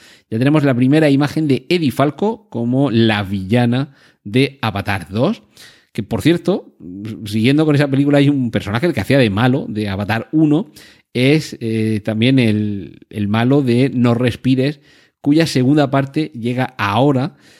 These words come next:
pero con una mezcla entre, entre el No Respires que ya conocemos y Venganza, con el, ese personaje un poco trasunto de Liam Neeson, que es ciego. El, el personaje que aparecía en No Respires en la primera,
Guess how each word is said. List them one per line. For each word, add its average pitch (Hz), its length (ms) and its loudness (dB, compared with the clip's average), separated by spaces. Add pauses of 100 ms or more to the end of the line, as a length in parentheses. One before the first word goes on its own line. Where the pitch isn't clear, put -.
(180)
pero 165 220 2
con 160 120 2
una 175 140 2
mezcla 170 640 -2 (100)
entre, 120 760 0
entre 110 280 -4
el 113 100 2
No 139 80 4
Respires 147 400 0
que 139 80 0
ya 135 80 2
conocemos 135 640 -2
y 180 120 -4
Venganza, 135 720 0 (800)
con 117 560 2
el, 110 160 0
ese 127 160 -2
personaje 131 500 0
un 104 80 -8
poco 131 180 0
trasunto 123 480 0
de 110 100 2
Liam 120 540 2
Neeson, 139 420 0 (380)
que 123 100 0
es - 120 -2
ciego. 135 520 0
El, 71 340 -14
el 101 100 -12
personaje 113 520 -4
que 120 60 -2
aparecía 120 360 0
en 117 120 4
No 123 100 4
Respires 127 440 0
en 110 80 0
la 101 100 -4
primera, 117 420 -2